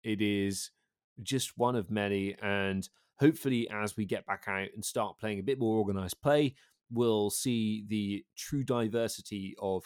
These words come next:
Keyforge, um, and the, the many different ways in which you can play this game,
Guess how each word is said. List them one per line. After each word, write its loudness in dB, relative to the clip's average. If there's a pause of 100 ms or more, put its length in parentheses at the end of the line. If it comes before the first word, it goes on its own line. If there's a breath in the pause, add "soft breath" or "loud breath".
Keyforge, -4 (480)
um, -2 (100)
and -4 (140)
the, -4 (120)
the -4
many -2
different -6
ways -2
in -6
which -12
you -20
can -12
play -6
this -8
game, -4